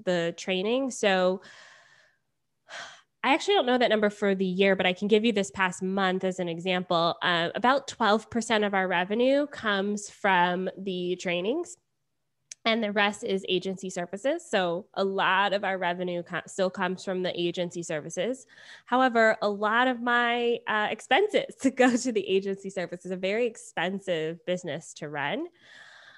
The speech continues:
Um, but at the end of the day, we are twenty percent profitable. So that means at the end of the year, twenty percent of our top line revenue was profit. And we did do profit distribution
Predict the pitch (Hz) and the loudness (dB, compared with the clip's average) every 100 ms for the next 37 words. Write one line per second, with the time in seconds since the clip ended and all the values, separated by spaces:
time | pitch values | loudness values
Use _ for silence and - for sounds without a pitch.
0 | - 202 196 190 185 - 233 233 247 285 | -6 0 2 2 0 0 2 2 0 0
1 | 247 311 302 240 220 196 208 262 262 220 | 0 0 0 0 4 4 6 4 2 0
2 | 214 208 - 190 190 190 208 - - 214 | 2 2 2 4 2 0 -6 -10 -2 0
3 | 233 226 202 214 - - 175 180 208 214 | 0 -2 0 0 -2 -2 -2 -2 -4 0
4 | 254 294 320 220 185 110 202 202 202 208 | 0 -2 -4 -2 -2 -2 -2 -2 -4 -6
5 | - 190 214 214 220 190 196 - 196 220 | -4 -2 -2 -2 -2 0 -2 -4 -4 -2
6 | 226 220 220 202 196 180 - 180 - 180 | -2 -2 -2 -2 -2 -6 -6 -6 -4 -4
7 | 180 170 175 208 226 240 233 202 190 180 | -4 -6 -4 -2 0 0 -2 -4 -2 0
8 | 180 180 - _ - 160 220 262 247 - | 0 -4 -12 _ -4 -2 0 0 0 -6
9 | 180 175 180 180 185 185 185 - 165 - | -8 -6 -4 -4 -6 -8 -8 -12 -10 -10
10 | 180 - - 170 233 277 - 269 254 247 | -10 -12 -14 -10 -2 -2 2 2 2 0